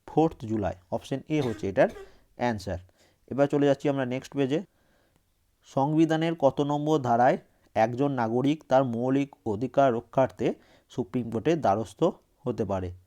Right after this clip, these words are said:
তো দেখো, মৌলিক অধিকার সম্বন্ধে কিছু বলে দিচ্ছি, তোমরা তাতে মতো এটা অ্যান্সার করো। মৌলিক অধিকার সংবিধানের পার্ট থ্রিতে আছে, ঠিক আছে? মৌলিক অধিকার আর্টিকেল বারো থেকে আর্টিকেল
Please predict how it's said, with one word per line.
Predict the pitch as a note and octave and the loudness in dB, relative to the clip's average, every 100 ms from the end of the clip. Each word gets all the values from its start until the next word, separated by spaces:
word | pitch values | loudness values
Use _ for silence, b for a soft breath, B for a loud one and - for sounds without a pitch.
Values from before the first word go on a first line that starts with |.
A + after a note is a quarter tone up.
| b b b | b b b
তো | - B2 | -4 -2
দেখো, | A#2+ D3 | 0 0
মৌলিক | D3+ B2 C#3 D3+ C#3+ | -2 -2 0 0 0
অধিকার | C3+ C3+ C#3 | 0 2 2
সম্বন্ধে | C3 B2 C3 B2+ | 2 -4 -4 -6
কিছু | A#2+ B2+ | -6 -6
বলে | A2+ A#2 | -4 -4
দিচ্ছি, | A2+ B2+ | -4 -8
তোমরা | B2 A#2 | -8 -6
তাতে | A#2 A2+ | -4 -4
মতো | A#2 A#2 | -4 -4
এটা | G#2+ A#2 | -2 -2
অ্যান্সার | G2+ E2+ | -2 -6
করো। | A2 A2+ E3+ b b b b | -6 -4 -6 b b b b
মৌলিক | A#2 C#3+ D3+ | -4 -2 0
অধিকার | C#3 C3+ C#3+ D#3 - _ _ _ | -2 2 2 2 -2 _ _ _
সংবিধানের | - A#2 A#2+ B2 B2 C3+ C#3 - | -8 -4 -2 -2 0 -2 -4 0
পার্ট | A2 B2 - - _ _ _ _ _ _ _ _ _ _ - | 4 4 2 -6 _ _ _ _ _ _ _ _ _ _ -2
থ্রিতে | C#3+ C#3+ B2 | 0 2 0
আছে, | F#2 F#2+ F2+ _ _ _ - | -2 -8 -16 _ _ _ -6
ঠিক | E3 | -2
আছে? | A3 - F#2+ b b b - - | -2 -4 -14 b b b -20 -14
মৌলিক | A#2 B2 C3+ C3+ | -8 -4 -2 -2
অধিকার | C3 B2 C3+ C#3 | -4 -2 -2 -2
আর্টিকেল | A#2 - B2 C3+ | -4 -4 -4 -4
বারো | A2+ G#2+ A#2+ | 0 -2 -2
থেকে | B2 B2 C#3+ | -6 -6 -6
আর্টিকেল | - G2+ A#2+ A2+ | -8 -8 -6 -4